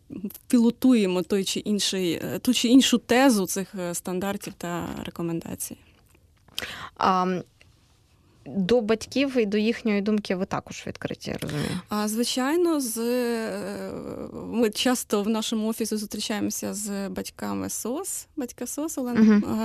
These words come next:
Speaker 1: е, Бондаренко, Альона Парфьонова. І я думаю, що ми продовжимо цю співпрацю саме на моменті, коли ми будемо обговорювати, виносити на загал,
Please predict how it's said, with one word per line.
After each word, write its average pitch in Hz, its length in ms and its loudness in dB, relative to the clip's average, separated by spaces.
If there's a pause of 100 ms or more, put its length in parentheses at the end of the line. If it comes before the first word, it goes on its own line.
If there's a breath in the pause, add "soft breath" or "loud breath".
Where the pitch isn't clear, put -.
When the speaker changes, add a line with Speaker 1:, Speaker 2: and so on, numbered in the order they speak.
(120)
Speaker 1:
е, 214 40 -2
Бондаренко, 214 560 0
Альона 208 240 0
Парфьонова. 208 680 -2 (280 loud breath)
І 220 80 0
я 220 80 4
думаю, 226 280 6
що 226 160 0
ми 220 140 2
продовжимо 214 640 0
цю 208 100 -4
співпрацю 208 500 -2
саме 208 240 0
на 208 100 0
моменті, 208 520 2
коли 202 160 -4
ми 196 120 0
будемо 196 320 -2
обговорювати, 233 720 0
виносити 233 460 0
на 208 120 2
загал, 214 460 0